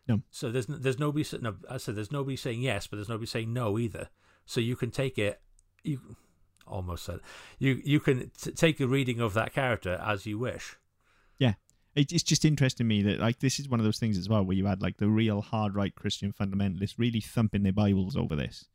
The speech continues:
Speaker 1: And you, it's, it's interesting to me from a, from a cultural standpoint of how far this character has broken through at that point that he's being discussed
Speaker 2: Hmm.
Speaker 1: by, you know, some pretty senior people in, in right-wing Christian organizations. Uh, and, and also just, yeah, where did this reading come from?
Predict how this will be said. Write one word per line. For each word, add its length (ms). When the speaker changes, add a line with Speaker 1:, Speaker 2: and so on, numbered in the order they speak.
Speaker 1:
And 120
you, 60
it's, 320
it's 220
interesting 380
to 40
me 160
from 220
a, 220
from 160
a 40
cultural 360
standpoint 400
of 80
how 160
far 240
this 160
character 420
has 120
broken 320
through 320
at 100
that 180
point 180
that 100
he's 120
being 240
discussed 640
Speaker 2:
Hmm. 140
Speaker 1:
by, 180
you 140
know, 180
some 240
pretty 200
senior 400
people 380
in, 200
in 160
right-wing 360
Christian 340
organizations. 720
Uh, 180
and, 140
and 180
also 220
just, 220
yeah, 100
where 380
did 160
this 180
reading 280
come 200
from? 240